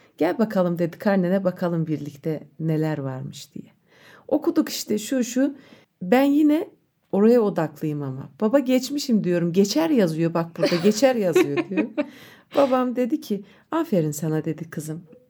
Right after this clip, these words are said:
Speaker 1: Bütün derslerinden geçmeni istiyorum senin," dedi. "Şimdi bu geçer yazıyor ya," dedi. "Onu ne yapalım biliyor musun?" dedi. "Şimdi geçer,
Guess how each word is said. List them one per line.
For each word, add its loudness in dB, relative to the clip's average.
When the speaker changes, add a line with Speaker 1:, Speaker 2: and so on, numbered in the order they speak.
Speaker 1:
Bütün -2
derslerinden 0
geçmeni 0
istiyorum -4
senin," -4
dedi. -4
"Şimdi 4
bu 4
geçer 4
yazıyor 0
ya," 0
dedi. -8
"Onu 0
ne 0
yapalım 0
biliyor -4
musun?" -4
dedi. -4
"Şimdi 0
geçer, 0